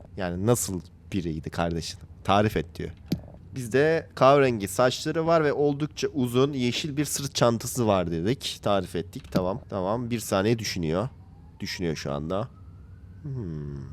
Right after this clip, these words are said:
böyle biri var mıydı?" diyor. Şu an düşünüyor. Üç nokta. Düşünüyor şu an. Düşünüyor. Hala düşünüyor. Düşünmeye devam ediyor. "Hmm, galiba," dedi. "Sanırım kardeşini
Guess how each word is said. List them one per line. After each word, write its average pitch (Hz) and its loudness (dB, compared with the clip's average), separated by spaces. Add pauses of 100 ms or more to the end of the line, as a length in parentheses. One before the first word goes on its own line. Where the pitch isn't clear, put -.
(640)
böyle 73 -6
biri 80 -8
var 78 -6
mıydı?" - -12 (540)
diyor. 85 -2
Şu 107 -2
an 104 0
düşünüyor. 101 0 (840)
Üç - -8
nokta. 98 -6
Düşünüyor 101 -4
şu 82 -8
an. 98 -8 (680)
Düşünüyor. 95 -6 (600)
Hala 107 0
düşünüyor. 90 -6 (420)
Düşünmeye 110 -2
devam 107 2
ediyor. 90 -4 (800)
"Hmm, 92 2
galiba," 123 6
dedi. 101 -2 (640)
"Sanırım 117 2
kardeşini 120 4